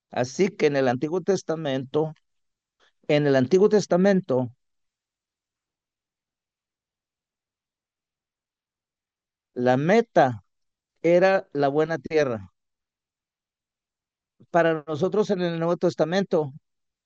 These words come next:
la meta, viendo hacia atrás, eh, significa que quería traernos a nosotros a, a Cristo. Solo tenemos que venir a Cristo.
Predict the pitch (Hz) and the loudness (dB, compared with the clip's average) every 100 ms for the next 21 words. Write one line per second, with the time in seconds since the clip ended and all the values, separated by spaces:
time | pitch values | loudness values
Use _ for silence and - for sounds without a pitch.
0 | _ _ _ _ _ _ _ _ _ _ | _ _ _ _ _ _ _ _ _ _
1 | _ _ _ _ _ _ _ _ 151 151 | _ _ _ _ _ _ _ _ -4 -2
2 | 160 233 226 180 110 - 139 180 196 214 | 2 0 2 0 -2 -6 -4 -2 -2 -2
3 | 208 170 - 196 190 - - - _ _ | -2 -4 -2 -4 -4 -6 -16 -20 _ _
4 | _ _ _ _ _ _ _ 160 165 170 | _ _ _ _ _ _ _ 2 4 4
5 | 165 147 - _ - 185 175 165 - _ | 2 0 -8 _ -4 0 0 -2 -4 _
6 | _ _ _ _ _ - 196 - - 185 | _ _ _ _ _ -6 -4 -2 -2 -4
7 | 170 175 165 185 202 - - 165 175 190 | -2 -4 -2 -2 -4 -8 0 2 2 0
8 | 196 170 160 190 165 160 165 160 - 254 | -4 -4 -4 -4 -2 -4 -2 -2 0 2
9 | 269 - 151 - _ _ _ _ _ _ | 2 0 -8 -10 _ _ _ _ _ _
10 | _ _ _ - 185 190 180 190 185 165 | _ _ _ -2 0 0 0 -2 -2 2
11 | 156 180 254 254 - 151 - - - 113 | 4 4 2 0 -2 -2 0 -2 -2 -8
12 | 85 | -10